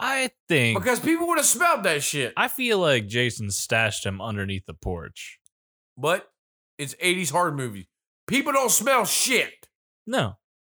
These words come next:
Speaker 2: I mean, the dude has been
Speaker 1: It's been
Speaker 2: dead.
Speaker 1: at least a day and a half.
Speaker 2: Yeah, and he was probably out in the sun before that or whatever.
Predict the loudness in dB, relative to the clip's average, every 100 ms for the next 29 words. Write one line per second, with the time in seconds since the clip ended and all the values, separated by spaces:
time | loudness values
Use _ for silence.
0 | _ _ _ -4 -4 0 0 2 2 4
1 | 4 0 0 -2 0 2 4 4 2 0
2 | -6 _ _ _ -2 0 0 -2 -4 _
3 | -6 0 2 2 -2 -6 -6 -10 -16 _
4 | _ -2 0 -2 -6 -4 -2 -4 -6 -4
5 | -4 0 2 2 0 0 -2 0 0 0
6 | -2 0 2 2 2 -2 -2 0 2 0
7 | -4